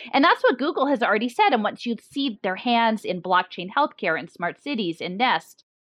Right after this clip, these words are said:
and then knowing how now, even within Amazon, all of the edge computing systems are starting to work together.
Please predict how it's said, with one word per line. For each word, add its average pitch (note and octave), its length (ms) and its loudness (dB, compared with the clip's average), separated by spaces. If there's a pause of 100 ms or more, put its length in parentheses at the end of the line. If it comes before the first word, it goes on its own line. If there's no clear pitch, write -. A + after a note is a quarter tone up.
(340)
and G3 160 0
then F#3+ 240 -2 (300)
knowing B3+ 440 4
how A3 220 0
now, G3 480 2
even G3+ 260 -2
within F#3+ 240 -6
Amazon, G#3+ 480 0
all F#3 180 2
of F3+ 80 -2
the F3+ 140 -2
edge F#3 220 -4
computing A3 480 -4
systems E3 460 -10
are E3 80 -6
starting D#3 360 -8
to - 100 -20
work A#2 200 -14
together. D3 540 -6